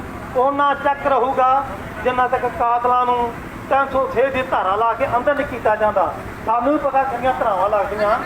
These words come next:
ਜੋ ਕਿ ਵੀਹ ਪੱਚੀ ਸਾਲ ਐਸ ਐਸ ਪੀ ਦਫ਼ਤਰ ਰਹਿ ਕੇ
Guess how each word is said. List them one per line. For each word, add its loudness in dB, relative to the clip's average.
ਜੋ 2
ਕਿ -4
ਵੀਹ 0
ਪੱਚੀ -4
ਸਾਲ 2
ਐਸ 0
ਐਸ 0
ਪੀ -8
ਦਫ਼ਤਰ 0
ਰਹਿ 2
ਕੇ 0